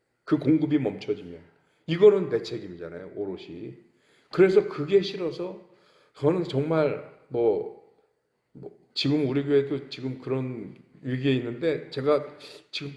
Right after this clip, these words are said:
그때처럼 열심을 발휘하지 못하긴 해요. 그때는 성전 한번 리모델링 한번 하려고 하면요,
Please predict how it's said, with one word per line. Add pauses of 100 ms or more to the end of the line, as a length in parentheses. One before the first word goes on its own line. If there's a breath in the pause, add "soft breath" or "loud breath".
(140)
그때처럼
열심을
발휘하지
못하긴
해요.
그때는 (300 loud breath)
성전
한번
리모델링
한번
하려고
하면요,